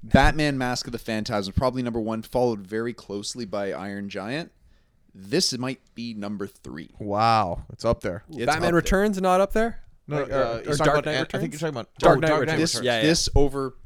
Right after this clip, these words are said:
Speaker 1: this, I like this better than
Speaker 3: Oh,
Speaker 1: Batman
Speaker 3: wow.
Speaker 1: Dark
Speaker 3: I,
Speaker 1: Knight Returns.
Speaker 3: that movie still
Speaker 2: Interesting.
Speaker 3: gives me
Speaker 1: I
Speaker 3: chills.
Speaker 1: know.
Speaker 2: Yeah. Um, non-spoilery, I really liked it. <laughs> I was just like,
Speaker 3: <laughs>
Speaker 2: that movie was wildly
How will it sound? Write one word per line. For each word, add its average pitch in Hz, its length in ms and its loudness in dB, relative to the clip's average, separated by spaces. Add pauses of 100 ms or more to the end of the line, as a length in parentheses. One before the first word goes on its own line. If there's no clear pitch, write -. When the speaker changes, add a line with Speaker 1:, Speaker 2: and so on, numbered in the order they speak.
Speaker 1:
this, 139 340 -4
I 120 160 -2
like 113 260 -6
this 107 160 -12
better 95 240 -8
than 90 100 -8
Speaker 3:
Oh, 90 40 -8
Speaker 1:
Batman 87 200 -8
Speaker 3:
wow. 98 380 -4
Speaker 1:
Dark 98 140 -6
Speaker 3:
I, 92 40 -10
Speaker 1:
Knight 82 160 -10
Returns. 78 280 -14
Speaker 3:
that 113 160 -4
movie 123 180 -6
still 156 160 -8
Speaker 2:
Interesting. 92 160 -8
Speaker 3:
gives 87 140 -12
me 85 100 -14
Speaker 1:
I 101 100 -8
Speaker 3:
chills. 107 300 -8
Speaker 1:
know. - 200 -12
Speaker 2:
Yeah. 101 340 2 (1200)
Um, 123 560 2 (380)
non-spoilery, 160 760 4
I 117 60 0
really 139 260 4
liked 120 300 0
it. 92 240 -6
<laughs> - 80 -10 (320)
I 226 100 10
was 262 120 10
just 240 220 6
like, 226 220 8
Speaker 3:
<laughs> - 320 -6
Speaker 2:
that 185 240 8
movie 180 320 2
was 156 240 2
wildly 123 800 4